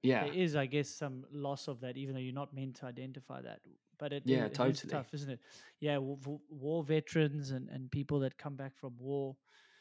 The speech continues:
Speaker 2: maybe goes through similar things, and we're definitely not comparing, you know, there's
Speaker 1: No,
Speaker 2: no
Speaker 1: I'm not comparing the act, but I'm just comparing the
Speaker 2: Yeah.
Speaker 1: feeling of, like, being a bit of a, 'cause I do feel like a bit of an alien, um, and I'm not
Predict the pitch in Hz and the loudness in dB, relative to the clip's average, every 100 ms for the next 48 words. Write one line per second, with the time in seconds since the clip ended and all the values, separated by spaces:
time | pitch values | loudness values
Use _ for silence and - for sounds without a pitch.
0 | _ _ - 170 175 143 156 147 135 - | _ _ -2 0 2 4 4 2 -4 -4
1 | 170 160 - 131 131 131 139 143 165 156 | -2 -2 -4 -10 -10 -6 -2 4 4 6
2 | 139 127 - 123 - 139 127 - 135 131 | 2 0 -4 -4 2 2 2 -4 -12 -12
3 | 131 131 131 123 120 107 113 123 - 120 | -12 -12 0 6 8 8 6 4 4 8
4 | 117 107 107 - 107 - - - - 104 | 10 10 6 6 6 6 0 -2 -2 -2
5 | 104 117 110 117 110 107 220 214 123 107 | -2 0 6 8 8 4 10 12 12 6
6 | 101 92 101 92 - - - - - - | 2 2 2 2 -2 -16 -18 -18 -2 6
7 | 127 120 117 135 113 113 113 _ _ _ | 8 10 12 12 10 2 0 _ _ _
8 | - 147 143 160 160 156 120 101 95 110 | 6 8 8 6 10 12 12 8 4 6
9 | 110 120 117 107 104 104 107 107 110 - | 8 10 10 8 6 4 4 4 2 -2
10 | _ _ _ _ 117 120 127 117 107 - | _ _ _ _ 4 8 8 8 6 4